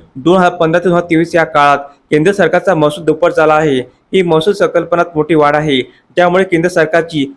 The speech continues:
सन दोन हजार सोळाच्या तुलनेत अधिक भर पडण्याची क्षमता आहे. तर आजच्या बदलत्या अर्थव्यवस्था परिस्थितीत आणि मागे लक्षात घेऊन आठवा वेतन आयोगाची स्थापना अत्यंत महत्त्वाची ठरली आहे. वेतन आयोग हे दर दहा वर्षांनी तयार होते. दर दहा वर्षांनी वेतन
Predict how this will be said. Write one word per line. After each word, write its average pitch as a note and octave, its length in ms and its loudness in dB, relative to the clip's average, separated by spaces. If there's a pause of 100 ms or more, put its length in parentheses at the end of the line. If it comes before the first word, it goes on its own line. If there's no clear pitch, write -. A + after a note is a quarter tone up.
(120)
सन F3 140 -8
दोन F3 40 0
हजार F3+ 100 2
सोळाच्या F3 320 0
तुलनेत E3+ 340 0
अधिक D#3 240 0
भर E3 140 0
पडण्याची D#3+ 280 0
क्षमता C#3+ 360 -2
आहे. C#3+ 260 0 (380)
तर D#3 160 2 (200)
आजच्या C3+ 320 0
बदलत्या E3 400 0
अर्थव्यवस्था D#3 520 0
परिस्थितीत D3+ 560 -2 (280)
आणि E3 200 0
मागे E3 360 2
लक्षात D#3+ 300 0 (140)
घेऊन D#3+ 240 0 (240)
आठवा C#3 260 0
वेतन E3+ 260 2
आयोगाची D#3+ 220 2
स्थापना D#3+ 340 -4
अत्यंत D#3+ 300 -4
महत्त्वाची D#3 540 -2
ठरली C#3+ 280 0
आहे. E3 260 0 (100)
वेतन D3 280 2
आयोग F3 200 2
हे F#3+ 80 0
दर F3 160 0
दहा D#3+ 260 2
वर्षांनी D#3+ 440 0
तयार D#3 240 4
होते. D3 320 -2 (360)
दर F#3 80 4
दहा F3 260 2
वर्षांनी F3 380 0
वेतन E3 300 0